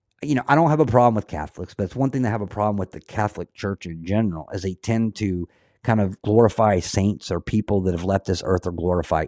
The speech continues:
angels. And they pray to angels. And I firmly believe that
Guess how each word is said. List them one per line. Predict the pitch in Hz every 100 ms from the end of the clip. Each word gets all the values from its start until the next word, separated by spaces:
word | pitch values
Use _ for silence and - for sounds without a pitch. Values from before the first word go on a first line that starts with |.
| -
angels. | 82 82 - 69 87
And | 85
they | 82 - _ -
pray | - 131 139
to | 113
angels. | 98 90 82 87 82 - - _ _
And | - 92 -
I | 117 139 143 120
firmly | - 104 101 92
believe | 85 82 80 80 80
that | 87 80